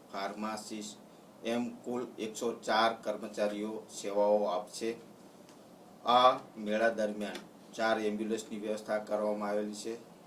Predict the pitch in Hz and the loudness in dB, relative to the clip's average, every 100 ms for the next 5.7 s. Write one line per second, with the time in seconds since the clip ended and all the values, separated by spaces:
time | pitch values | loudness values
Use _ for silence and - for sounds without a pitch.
0 | - - - 113 139 127 110 107 117 113 | -20 -20 -12 -6 -4 -2 -4 -2 0 0
1 | 110 107 98 101 - 95 95 - 110 117 | -2 -6 -8 -8 -4 -2 -2 -4 -6 -6
2 | 107 107 101 101 104 107 101 98 - 101 | -6 -6 -6 -8 -10 -8 -6 -6 -6 -8
3 | - 104 104 104 104 104 107 104 107 107 | -6 -2 -2 -2 -2 -2 -4 -6 -8 -8
4 | - - - - - - - - - 107 | -12 -20 -20 -20 -20 -20 -20 -20 -12 -2
5 | 117 123 110 120 110 120 | 4 4 4 0 0 -2